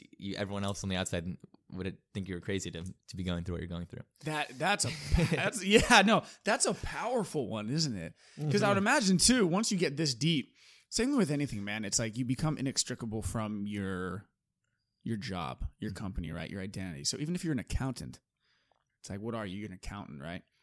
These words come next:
Speaker 2: You wanna be a good accountant. You don't wanna get fired from being an accountant. 'Cause then you have to, what, you have to tell your friends that you got fired from being an accountant, right?
Speaker 1: Yeah.
Speaker 2: But now, now you're Willie. You're the guy who started Just Legal.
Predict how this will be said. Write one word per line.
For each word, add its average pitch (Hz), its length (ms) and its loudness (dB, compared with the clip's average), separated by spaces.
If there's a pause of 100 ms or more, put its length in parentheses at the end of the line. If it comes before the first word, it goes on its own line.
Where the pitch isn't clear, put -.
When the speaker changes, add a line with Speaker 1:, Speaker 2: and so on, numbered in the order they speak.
(140)
Speaker 2:
You - 80 -8
wanna 123 100 -4
be 107 100 -6
a - 20 -8
good 117 160 -6
accountant. 104 440 -8
You 104 60 -10
don't 107 100 -6
wanna 113 120 -6
get 107 120 -10
fired 104 380 -6
from 101 80 -16
being 101 120 -10
an 104 40 -8
accountant. 90 340 -10
'Cause - 60 -8
then 104 100 -8
you 101 60 -8
have 98 100 -12
to, 98 80 -12
what, 104 80 -8
you 107 80 -8
have 113 100 -8
to 101 60 -12
tell 113 100 -6
your 101 120 -8
friends 101 540 -6 (280)
that 98 60 -8
you 101 100 -6
got 113 240 -8
fired 101 320 -8
from 110 80 -6
being 104 140 -8
an 117 80 -6
accountant, 156 380 -6
right? 110 200 -8 (160)
Speaker 1:
Yeah. 101 140 -10
Speaker 2:
But 110 100 -4
now, 131 540 2 (580)
now 170 240 -4
you're 151 240 -4
Willie. 135 360 -2
You're 123 180 -2
the 143 80 -4
guy 123 260 -8
who 117 80 -12
started 113 680 -4
Just - 280 -4
Legal. - 140 -20